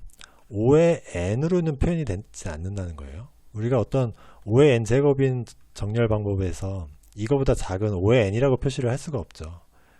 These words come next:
근데 이게 더 큰 거는 뭐 상관, 이렇게는 표시를 할 수 있다는 거예요. 반대로 오메가는 이렇게 작은 값으로는 표현이 되는데, 바-,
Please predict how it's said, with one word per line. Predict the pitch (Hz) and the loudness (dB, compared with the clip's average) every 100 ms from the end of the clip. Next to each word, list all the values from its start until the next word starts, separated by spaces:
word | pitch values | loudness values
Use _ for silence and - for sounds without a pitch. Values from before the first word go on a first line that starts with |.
| - | -12
근데 | 131 147 | -2 2
이게 | 131 | 4
더 | 143 104 | 4 4
큰 | - - 220 | 0 -4 -2
거는 | 226 196 165 | 0 0 0
뭐 | 113 | 0
상관, | 151 175 - | 0 -2 -4
이렇게는 | 107 131 190 - 147 | -2 2 2 0 -2
표시를 | 135 151 151 | -2 -4 -2
할 | 139 | -2
수 | - | -2
있다는 | 110 - 95 82 | -4 -4 -6 -8
거예요. | 73 80 139 - - _ - - - - - - | -12 -12 -14 -20 -20 _ -20 -20 -20 -20 -8 4
반대로 | 104 117 156 147 | 4 6 2 2
오메가는 | 101 127 156 143 127 139 151 156 151 - - - - - _ _ - 110 | 0 2 2 2 0 -2 -2 -2 -4 -10 -20 -20 -20 -20 _ _ -10 -2
이렇게 | 127 117 | 0 0
작은 | - 95 120 156 | 0 2 2 4
값으로는 | 143 - - - 127 127 131 | 2 2 -8 -2 0 0 0
표현이 | 131 131 | 0 0
되는데, | 104 87 90 98 - | -2 -4 -6 -8 -6
바-, | - | -8